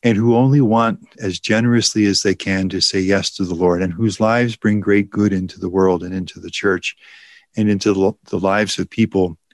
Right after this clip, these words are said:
with whom they live and share life. And through this set of rules, Ignatius safeguards, um,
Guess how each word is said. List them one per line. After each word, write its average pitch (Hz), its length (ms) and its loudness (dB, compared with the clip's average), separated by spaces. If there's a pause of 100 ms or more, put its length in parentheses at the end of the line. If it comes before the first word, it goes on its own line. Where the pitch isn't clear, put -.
with 98 160 -2
whom 101 220 0
they 92 140 2
live 92 240 0
and 87 140 -4
share 101 240 0
life. 87 420 -2 (1000)
And 220 160 2
through 185 220 4
this 185 180 2
set 147 220 0
of 123 160 0
rules, 113 420 2
Ignatius 123 1000 -2 (1120)
safeguards, - 1120 -2 (640)
um, 92 680 -8